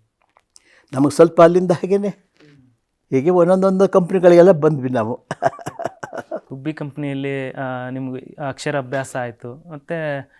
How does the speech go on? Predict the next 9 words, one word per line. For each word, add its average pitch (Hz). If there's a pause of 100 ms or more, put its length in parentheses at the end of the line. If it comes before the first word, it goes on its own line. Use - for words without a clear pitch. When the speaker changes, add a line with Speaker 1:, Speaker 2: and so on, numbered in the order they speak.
(240)
Speaker 3:
ಅಲ್ಲಿ 170
ಹೆಚ್ಚಾನೆಚ್ಚು 190
ಅವ್ರಿಗೆ, 160
ಆ, 151 (500)
ಎಲ್ಲರೂ 143
ಕೂಡ 143
ಕಲಾವಿದರು 127 (100)
ತುಂಬ 139
ಗೌರವದಿಂದ 131